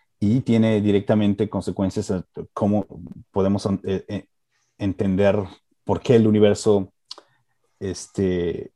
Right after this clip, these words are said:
está dominado por la materia y no la antimateria, ¿no? Este, esa es una de las, de las respuestas que, que puede venir,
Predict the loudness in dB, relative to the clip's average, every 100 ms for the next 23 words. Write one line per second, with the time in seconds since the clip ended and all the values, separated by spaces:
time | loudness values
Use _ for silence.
0 | -4 -4 -4 -4 0 2 4 4 4 4
1 | 2 0 -4 -6 -6 -4 0 0 0 -2
2 | -4 -4 -6 -8 -12 -12 -10 -10 -10 -12
3 | -16 -18 _ _ _ _ _ _ _ _
4 | _ -14 -14 -16 -16 -14 -14 -14 -16 -20
5 | -10 -8 -8 -8 -6 -4 -4 -4 -4 -6
6 | -6 -6 -10 -8 -6 -6 -6 -10 -10 -8
7 | -8 -10 -6 -2 -2 -2 -2 -4